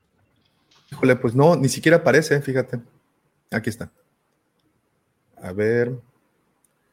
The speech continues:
Seasons, una temporada. Pues nada más anuncian al momento tres episodios.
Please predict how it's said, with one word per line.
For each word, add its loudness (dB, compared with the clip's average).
Seasons, -2
una 2
temporada. 2
Pues 6
nada 8
más 4
anuncian 0
al 0
momento -2
tres 0
episodios. -2